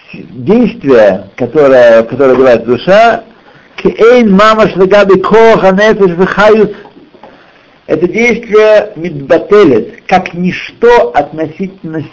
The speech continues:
силы, которая в него одевается, относительно силы нашего разума. А милабешет бедибур адам, которая одевается в речение человека.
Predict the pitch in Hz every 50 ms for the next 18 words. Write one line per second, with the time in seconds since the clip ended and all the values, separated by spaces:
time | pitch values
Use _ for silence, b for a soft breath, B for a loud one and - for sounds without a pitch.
0 | - - - 214 208 170 135 - 135 120 123 123 117 113 113 110 107 113 113 110
1 | 107 101 104 117 120 113 101 90 87 90 - - - - - - 113 113 - 151
2 | 139 135 131 127 127 - - 160 156 143 139 127 123 131 131 123 - - 123 117
3 | 117 117 113 101 101 104 107 107 117 127 151 156 156 - _ _ _ _ _ _
4 | _ B B B B B B B B B B B B B B B 117 123 139 151
5 | 156 160 165 180 214 214 - 180 175 170 170 170 156 165 190 175 196 185 175 175
6 | 180 175 180 175 139 113 107 - - - 143 143 151 147 135 - 135 113 135 139
7 | 156 165 165 156 139 - - - 151 147 139 135 117 127 131 131 131 - - 160
8 | 156 143 139 139 131 127 - - 135 143 151 156 135 107 - 87 82 -